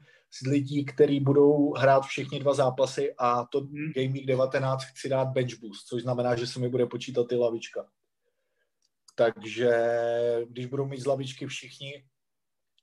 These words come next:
Speaker 1: dva zápasy, tak by to mohlo nějak podle toho vypadat, no.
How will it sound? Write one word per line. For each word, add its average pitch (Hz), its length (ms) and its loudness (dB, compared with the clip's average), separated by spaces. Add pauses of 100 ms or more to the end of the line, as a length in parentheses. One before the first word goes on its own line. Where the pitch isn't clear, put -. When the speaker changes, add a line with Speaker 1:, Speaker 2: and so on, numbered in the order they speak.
Speaker 1:
dva 117 160 0
zápasy, 131 680 2 (280)
tak 113 200 0 (140)
by 117 120 -4
to 120 140 -4
mohlo 120 320 -2
nějak 113 240 -6
podle 113 220 -6
toho 117 160 -4
vypadat, 113 440 -4
no. - 120 -14